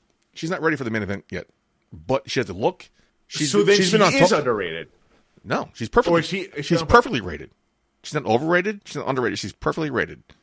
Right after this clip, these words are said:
Speaker 1: Great spot. She's been on talk shows.
Speaker 2: What's, what's holding her back though? Do you think she's, she, do you think she's a little too green?
Speaker 1: No, what's holding her back, honestly, nobody else could be the face of the mid card but her.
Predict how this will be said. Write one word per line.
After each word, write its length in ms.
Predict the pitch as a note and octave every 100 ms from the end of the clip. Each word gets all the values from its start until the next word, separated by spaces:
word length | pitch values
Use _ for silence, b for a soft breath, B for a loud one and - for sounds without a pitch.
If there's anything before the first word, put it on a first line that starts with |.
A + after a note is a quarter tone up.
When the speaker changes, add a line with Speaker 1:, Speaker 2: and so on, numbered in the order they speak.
| _ _ _ _
Speaker 1:
Great 280 | F2+ A#2 -
spot. 360 | - A#2+ -
She's 160 | - A#2+
been 160 | C3
on 180 | A#2 F#2
talk 320 | - A2+ D#3+
shows. 600 | - F#3 F#3 F#3 - - _ _ _ _ _
Speaker 2:
What's, 280 | D3+ A3 G3
what's 300 | E3+ A3 A3+
holding 220 | A#3+ G3+
her 80 | E3
back 240 | C3 -
though? 120 | F#2
Do 160 | G2+ D3
you 80 | F#3
think 200 | F#3+ E3+
she's, 280 | G3+ F#3 - - B2
she, 380 | D3 D3 D3 C#3+
do 100 | D#3+
you 60 |
think 180 | D#3+ D#3
she's 140 | D#3+
a 60 | E3
little 200 | E3 D#3+
too 220 | D#3+ E3+
green? 340 | C#3+ E3 F#3+ - _ _ _ _
Speaker 1:
No, 320 | F#2 A#2+ E3
what's 200 | G2 F#2+
holding 260 | - E3+ C#3
her 100 | A2
back, 300 | F2+ D3 G3 F#2
honestly, 540 | A#2+ C#3+ G#3+ A#3 A3+ _ _ _
nobody 540 | G#2+ A2+ C3+ C3+ C#3 A2+
else 420 | A#2+ B2 - - _ _ _ -
could 120 | F#2+
be 100 | B2+
the 100 | G#2
face 300 | - A2 G#2
of 80 | F#2
the 60 | F2+
mid 180 | F#2+
card 260 | - F2 D2+ -
but 160 | -
her. 220 | - -